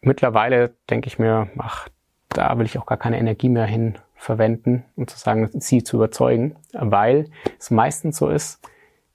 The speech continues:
wenn sie selber krank werden und sich selber nicht mehr helfen können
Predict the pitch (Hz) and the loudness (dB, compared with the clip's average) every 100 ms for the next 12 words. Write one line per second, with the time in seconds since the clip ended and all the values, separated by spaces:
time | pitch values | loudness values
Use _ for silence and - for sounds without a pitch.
0 | _ - 110 113 110 135 165 160 139 139 | _ 0 2 4 4 4 2 2 -2 0
1 | 110 107 113 - _ _ - 117 113 127 | 0 0 -4 -12 _ _ -6 -4 0 2
2 | 139 135 - 120 127 - 113 110 107 | 4 2 0 0 0 -2 -4 -4 -6